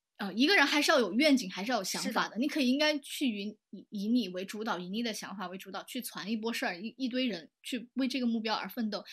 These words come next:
Speaker 1: 但是如果你只是以打工人的心态在为自己的人生生活的时候，你可能就会无所适从，我觉得是。嗯，然后我也觉得我应该更加 <laughs> 注重自己真正想要什么，然后把外在的评价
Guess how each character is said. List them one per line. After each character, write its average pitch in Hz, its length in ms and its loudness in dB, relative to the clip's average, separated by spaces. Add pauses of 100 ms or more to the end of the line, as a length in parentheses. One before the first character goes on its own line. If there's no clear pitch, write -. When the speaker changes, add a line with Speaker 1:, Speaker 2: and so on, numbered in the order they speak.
(140)
Speaker 1:
但 320 140 2
是 302 100 0
如 277 140 2
果 277 140 2
你 240 160 2
只 240 120 -8
是 254 200 -4
以 190 140 -2
打 - 160 -4
工 202 240 -6
人 220 80 -2
的 190 40 -6
心 214 180 -4
态 220 140 -6
在 214 120 -6
为 214 120 -6
自 214 140 -10
己 185 80 -10
的 175 120 -8
人 175 140 -10
生 196 140 -8
生 196 180 -8
活 190 100 -16
的 185 120 -18
时 - 120 -12
候， 180 120 -12
你 226 100 -2
可 220 140 -12
能 185 100 -12
就 196 100 -8
会 214 120 -8
无 175 180 -14
所 - 180 -14
适 - 180 -10
从， - 260 -18
我 180 120 -10
觉 - 120 -18 (100)
得 - 80 -18
是。 - 140 -16 (480)
嗯， 175 100 -12 (240)
然 247 140 0
后 285 120 4
我 269 80 6
也 277 140 6
觉 220 160 -2
得 240 100 -2
我 202 140 -2
应 208 180 -4
该 254 380 2 (300)
更 294 120 4
加 262 200 6
<laughs> - 260 -4
注 294 160 2
重 262 160 4
自 247 160 0
己 185 120 -4 (140)
真 294 160 0
正 311 140 2
想 - 200 -6
要 180 120 -8
什 - 180 -10
么， - 120 -20 (220)
然 196 120 0
后 254 160 2
把 196 220 2
外 226 140 0
在 214 160 -2
的 175 100 -8
评 185 220 -10
价 190 260 -2